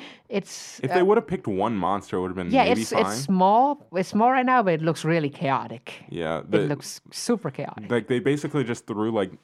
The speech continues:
Speaker 2: essentially all the Ad Ignister monsters on there, but it's
Speaker 1: Mm-hmm.
Speaker 2: like, just put the cover card on there for the next set. Like, what are you doing? Like, as n-, much as nobody really, I mean, I won't say nobody, 'cause there's, I'm sure, anime people who love Ad Ignisters, but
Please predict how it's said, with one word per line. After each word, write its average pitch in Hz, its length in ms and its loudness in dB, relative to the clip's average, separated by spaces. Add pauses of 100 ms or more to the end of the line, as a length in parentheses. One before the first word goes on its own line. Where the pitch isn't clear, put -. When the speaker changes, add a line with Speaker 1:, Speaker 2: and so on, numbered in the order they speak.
Speaker 2:
essentially 101 440 -4
all 90 260 -4
the 95 140 0
Ad 92 100 0
Ignister 90 420 -6
monsters 110 320 -6
on 127 120 -4
there, 131 120 -2
but 113 120 2
it's 131 80 -6
Speaker 1:
Mm-hmm. 143 80 -2
Speaker 2:
like, 120 140 -2 (200)
just - 220 -20
put - 120 -10
the - 80 -8
cover 160 300 0
card 90 240 0
on 87 180 -4
there 87 140 -4
for - 140 -6
the 95 120 -6
next 101 260 -6
set. 160 260 -2
Like, 90 160 -4
what 107 100 -2
are 143 40 -2
you 117 100 -4
doing? 95 340 -2
Like, 85 260 -4 (280)
as - 240 -14 (200)
n-, 95 340 -10
much 110 280 -4
as 98 160 -4
nobody 107 300 -2
really, 101 320 -2 (220)
I 95 60 -10
mean, 87 360 -10
I - 40 -6
won't 82 140 -10
say - 100 -12
nobody, - 400 -8
'cause 82 180 -12
there's, 71 340 -8
I'm 87 120 -10
sure, 62 160 -8
anime 73 340 -8
people - 220 -12
who 92 100 -10
love 85 360 0
Ad 87 140 -2
Ignisters, 87 520 -6
but 87 280 -2